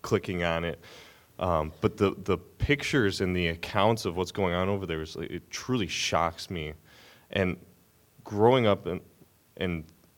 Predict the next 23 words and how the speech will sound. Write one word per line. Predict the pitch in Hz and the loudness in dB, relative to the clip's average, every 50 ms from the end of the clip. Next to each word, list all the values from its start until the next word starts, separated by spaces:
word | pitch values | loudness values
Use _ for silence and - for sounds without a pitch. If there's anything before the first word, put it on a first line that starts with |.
| _ _ | _ _
seeing | - - - 110 92 - | -8 -4 -2 -2 -2 -2
pictures | - - 113 110 - - 117 104 90 | 0 0 0 0 2 0 0 -2 0
from | - - 98 92 87 | -2 -2 -2 -2 0
World | 90 95 95 95 92 | 0 0 0 0 0
War | 92 92 92 87 | 0 0 0 0
Two | 82 - - - 101 92 92 92 92 92 90 87 | -2 -4 -4 -2 0 2 4 4 4 2 2 0
and, | 87 82 82 82 73 78 90 90 - - - - - - - - - | 0 -2 -2 -4 -6 -8 -10 -12 -14 -16 -20 -20 -20 -20 -20 -16 -12
you | 95 | -10
know, | 78 | -10
seeing | 76 - - 117 107 92 | -8 -4 0 0 2 2
the | 90 | 0
videos | 80 78 - 104 104 101 98 98 98 92 90 87 87 90 90 87 | -2 4 6 6 6 6 6 4 6 6 6 4 4 2 0 0
and, | 92 87 85 85 82 - - - - - - - _ - | 0 0 0 -2 -4 -8 -12 -18 -20 -20 -20 -16 _ -4
and | - 92 90 87 87 82 82 80 - 87 - - _ | -2 0 0 0 -2 -4 -6 -8 -10 -14 -14 -14 _
watching | - 104 98 98 101 - - 110 98 | 2 4 6 6 6 4 2 0 0
the | 90 87 | 0 0
movies, | 87 90 95 101 104 107 98 98 87 85 82 - - - - _ _ _ - _ - | 0 0 0 0 0 0 -2 -2 -4 -4 -6 -8 -14 -18 -20 _ _ _ -20 _ -12
you | 90 | -10
know, | 85 82 - - - 104 - _ _ _ _ - | -10 -10 -10 -12 -16 -20 -20 _ _ _ _ -4
World | 110 113 131 147 139 | 2 2 4 4 6
War | 123 110 | 4 2
Two | - - - 110 101 80 | 2 2 2 2 4 4
almost | 95 95 92 87 - - - - | 2 2 0 -4 -6 -10 -12 -14